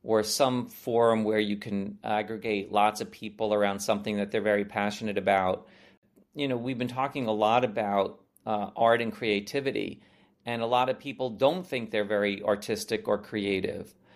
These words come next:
And what this app does is it, it can extend, it, it's like, to me, the first step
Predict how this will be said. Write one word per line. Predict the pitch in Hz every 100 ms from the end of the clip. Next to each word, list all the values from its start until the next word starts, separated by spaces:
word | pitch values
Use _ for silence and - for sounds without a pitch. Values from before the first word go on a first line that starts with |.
| - _ _
And | 120 113 110 110 110 104 -
what | 127 127
this | 156 147
app | 135 110 -
does | 131 139 135 117 104
is | - 117 107
it, | 120 -
it | 127 -
can | 131
extend, | 117 - - 127 123
it, | 127 120 -
it's | 143 -
like, | 131 -
to | 147
me, | 147 143
the | 123
first | - 139 135 -
step | - 123 110 -